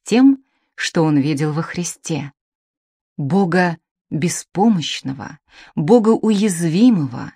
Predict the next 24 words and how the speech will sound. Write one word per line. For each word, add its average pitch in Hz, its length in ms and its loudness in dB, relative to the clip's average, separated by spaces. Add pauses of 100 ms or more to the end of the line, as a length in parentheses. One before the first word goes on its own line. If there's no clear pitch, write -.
(340)
Бога 226 500 4
как 226 260 2
будто 269 340 0
побеждённого, 208 1300 2
презренного 170 1120 0 (320)
он 226 160 4
себе 233 300 4
не 240 100 6
мог 254 220 4
представить, - 880 -8 (440)
потому 175 300 2
что 175 240 0
он 208 320 2
верил 160 400 2
в 143 140 -2
Бога 151 320 2
святого, 175 960 -2 (240)
недоступного, 175 1160 -2 (180)
сияющего 190 720 0
такой 196 540 2
славой, 156 760 -2 (200)
что - 200 -6
человек 185 420 -2
слепнет, 165 800 -4